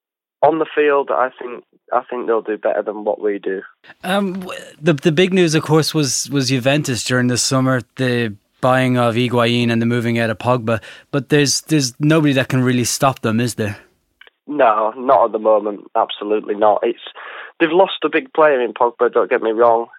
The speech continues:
Speaker 1: Um, and I think that, I think that his levels of energy and the way that he plays under Allegri are gonna be, uh, quite difficult to replace.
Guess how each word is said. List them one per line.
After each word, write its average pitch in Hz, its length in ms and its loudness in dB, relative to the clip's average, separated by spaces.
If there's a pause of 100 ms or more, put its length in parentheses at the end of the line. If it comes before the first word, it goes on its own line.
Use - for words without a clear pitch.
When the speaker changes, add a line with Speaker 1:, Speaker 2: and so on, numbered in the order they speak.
(160)
Speaker 1:
Um, 110 400 0 (640)
and 113 240 0
I 117 240 0
think 135 240 -2
that, 117 180 2 (1200)
I 147 60 2
think 160 200 0
that 156 120 2
his 156 160 -2
levels 135 300 0
of 123 80 -2
energy 143 440 2
and 127 140 0
the 120 60 2
way 127 160 4
that - 120 -4
he - 80 -8
plays 135 360 4
under 120 280 0
Allegri 127 540 2
are 123 80 -2
gonna 123 240 -6
be, 113 360 -8 (220)
uh, 127 100 -8
quite 123 300 2
difficult - 500 -8
to 127 60 -8
replace. 143 460 0